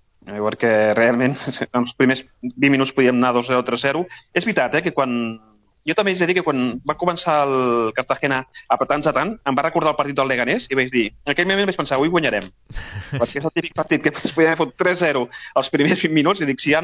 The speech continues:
Speaker 1: si ja no
Speaker 2: Si aguantes
Speaker 1: guanyen,
Speaker 2: el temporal».
Speaker 1: és impossible que es guanyen. I, i com va marcar el Cartagena, allà que vaig dir, «Bueno,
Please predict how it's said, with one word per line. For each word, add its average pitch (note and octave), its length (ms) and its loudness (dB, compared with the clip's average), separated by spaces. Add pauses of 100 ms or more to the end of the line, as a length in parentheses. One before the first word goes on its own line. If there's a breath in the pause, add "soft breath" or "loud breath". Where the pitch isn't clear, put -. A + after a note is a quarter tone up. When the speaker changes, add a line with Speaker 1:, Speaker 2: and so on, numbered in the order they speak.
(140)
Speaker 1:
si A#3 160 0
ja F#3 80 2
no F3 80 4
Speaker 2:
Si - 80 6
aguantes F3+ 240 4
Speaker 1:
guanyen, E3 80 -2
Speaker 2:
el F3+ 80 4
temporal». D#3+ 320 2
Speaker 1:
és F3 80 2
impossible C3 320 -6
que - 240 -16
es - 20 2
guanyen. A#2+ 340 -2 (1500 loud breath)
I, F#3 100 6 (440)
i D#3+ 100 2
com F3+ 160 2
va A#3+ 80 4
marcar B3 240 2
el A3+ 80 0
Cartagena, A#3 520 -2 (200)
allà G3+ 140 4
que A3+ 100 2
vaig G#3+ 140 0 (100)
dir, C3+ 160 -2
«Bueno, C3 220 0